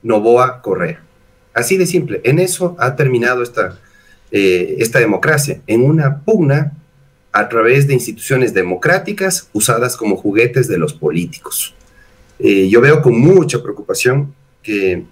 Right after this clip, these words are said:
esto es, no es más que una medición de fuerzas entre los vocales del Consejo Nacional Electoral,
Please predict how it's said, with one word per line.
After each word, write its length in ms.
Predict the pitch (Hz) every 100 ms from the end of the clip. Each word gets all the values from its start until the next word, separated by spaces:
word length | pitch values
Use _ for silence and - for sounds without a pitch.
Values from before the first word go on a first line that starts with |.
| _
esto 640 | 110 123 - 135 117 110
es, 360 | 113 117 - 107
no 120 | 117
es 100 | 123
más 240 | 135 143 139
que 100 | 131
una 140 | 131
medición 420 | 117 101 - 139
de 80 | -
fuerzas 560 | 156 147 - - - _ _ _ _ _
entre 600 | 110 107 110 110 107 104 - _
los 220 | 101 101
vocales 480 | 104 - 175 180 147
del 120 | 123
Consejo 300 | 127 - -
Nacional 340 | 131 - 117 127
Electoral, 540 | 113 165 202 247